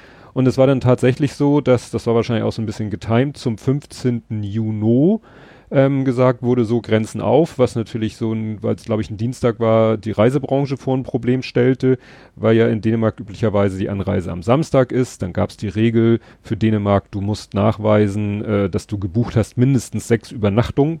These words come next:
was ja, wenn man von Samstag bis Samstag fährt, äh, der Fall ist. Äh, für die Leute, die dann in dieser ersten Woche hin wollten, gab's dann eine Ausnahmeregelung. Es war alles tierisch kompliziert.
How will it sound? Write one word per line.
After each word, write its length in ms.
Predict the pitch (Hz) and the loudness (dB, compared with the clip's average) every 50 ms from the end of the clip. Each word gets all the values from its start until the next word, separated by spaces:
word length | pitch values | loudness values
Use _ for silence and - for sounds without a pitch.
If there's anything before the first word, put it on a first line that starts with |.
| _ _ - | _ _ -10
was 200 | 95 - - - | -10 -10 -8 -8
ja, 300 | 95 92 90 95 92 - - | -6 -4 -2 -2 -4 -4 -6
wenn 120 | 98 92 | -6 -4
man 140 | 95 92 85 | -4 -4 -6
von 160 | - 104 95 | -6 -6 -4
Samstag 400 | 87 104 95 90 - 101 95 - | -2 -2 -2 -4 -6 -8 -8 -8
bis 100 | 101 - | -8 -6
Samstag 400 | - 107 104 104 - 107 104 - | -4 -4 -4 -4 -2 -4 -4 -4
fährt, 360 | - - 113 107 104 - - - - - - - - - - - - - | -2 0 2 2 2 0 -2 -14 -20 -20 -20 -20 -20 -20 -20 -20 -8 -2
äh, 260 | - 107 104 104 101 | 0 2 2 2 2
der 120 | - 101 | 0 -2
Fall 260 | - - - 117 135 147 | -2 0 2 2 4 4
ist. 260 | 147 143 - - - | 2 0 -2 -4 -6
Äh, 420 | - 127 113 113 117 - 127 123 | -2 -2 -2 -2 -4 -2 -4 -4
für 180 | - - 127 113 | -2 -2 -2 0
die 100 | 120 131 | 0 2
Leute, 340 | 123 127 127 123 117 123 117 | 4 4 4 4 4 0 -2
die 100 | 117 113 | -2 0
dann 160 | 120 113 117 | 0 0 0
in 100 | 113 101 | -2 -4
dieser 240 | 110 110 107 110 110 | -2 0 0 2 4
ersten 400 | 113 135 143 - - 156 135 123 | 4 4 2 2 -2 -6 -2 -2
Woche 220 | 135 131 - 131 | -2 0 0 0
hin 220 | 113 135 139 120 | 0 0 -2 -2
wollten, 340 | 123 123 127 127 123 - 123 | 0 0 2 2 0 -2 -2
gab's 220 | 113 110 113 - - | -2 -2 -2 -2 -2
dann 100 | 120 98 | -4 -4
eine 100 | 98 101 | -2 0
Ausnahmeregelung. 680 | 131 175 170 - 156 143 139 135 127 139 131 127 123 | 0 0 0 2 0 0 0 0 0 -2 -2 -2 -2
Es 160 | 127 135 - | -4 -4 -2
war 120 | 151 139 - | -2 -2 -2
alles 300 | 143 - 156 156 - _ | -2 -4 -6 -6 -10 _
tierisch 400 | - - - 214 202 190 175 - | -12 -6 -4 -2 0 0 0 0
kompliziert. 580 | - 160 147 151 151 - - 180 156 147 156 | -2 -4 -2 -2 -4 -4 0 2 2 2 2